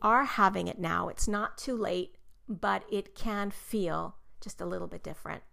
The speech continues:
So that's what I wanted to share. It's not a long episode, but I think that it's something that, that's important to just know.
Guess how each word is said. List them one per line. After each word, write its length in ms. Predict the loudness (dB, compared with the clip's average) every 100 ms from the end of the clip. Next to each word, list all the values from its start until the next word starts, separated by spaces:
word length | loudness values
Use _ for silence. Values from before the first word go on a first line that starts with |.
| -14
So 360 | -4 -4 -4 -8 -20 -20 -20 -20 -20 -20 -20 -20 -20 -20 -20 -20 -16 0
that's 440 | 10 12 12 4
what 80 | 4
I 60 |
wanted 300 | 6 6 4 2
to 80 |
share. 500 | -4 4 8 8 8 4
It's 280 | -2 -2 -2
not 520 | 2 4 6 6 6
a 80 | 2
long 440 | 0 2 2 4
episode, 600 | 4 2 -2 0 4 4 4
but 140 | 2
I 80 | 4
think 320 | 4 2 -2
that 120 | -4
it's 220 | -2 4
something 380 | 4 4 0 -2
that, 200 | 0 -6 -8 -4
that's 260 | -2 4
important 500 | 4 4 -2 -4 -6
to 80 | -4
just 260 | -4 -4 -4
know. 280 | -4 -4